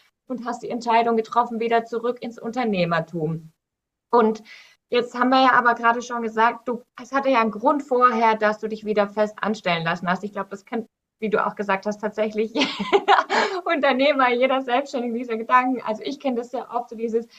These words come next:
„Ich habe jetzt einfach keinen Bock mehr, mich ständig um alles zu kümmern und mir Sorgen zu machen, wo die nächsten Aufträge und sonst was herkommen.“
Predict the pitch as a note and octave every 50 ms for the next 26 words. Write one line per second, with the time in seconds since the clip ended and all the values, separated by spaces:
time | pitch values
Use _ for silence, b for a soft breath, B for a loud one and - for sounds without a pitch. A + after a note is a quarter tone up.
0 | b b b _ _ _ - - - G#3 - B3+ A3+ - - A#3 A3 A#3 A#3 -
1 | - - G3 F3+ _ - - - - - D4 D#4 D#4 C4 A3+ G#3 - - - -
2 | D#4+ D#4+ D#4 D#4+ D4+ A#3+ B3 G#3+ - - B3+ C#4+ - - - G#3 G3 _ - D4+
3 | D#4+ F4 E4 D4+ A#3 B3 A3 - G#3 F#3+ F3+ - - D4+ D#4+ D4 D4 E4 D4 D#4
4 | D#4+ D#4 D#4+ - D4+ B3+ A#3 A3 A3 G#3+ G#3 G3 F3+ F#3 - - G3+ - - D4
5 | D#4 - - - D4 D4+ B3 G#3 G3+ - C4+ F4+ - _ - C4+ - D4 D4 D4
6 | - D4 C#4+ C#4+ C#4+ C4+ C#4 C#4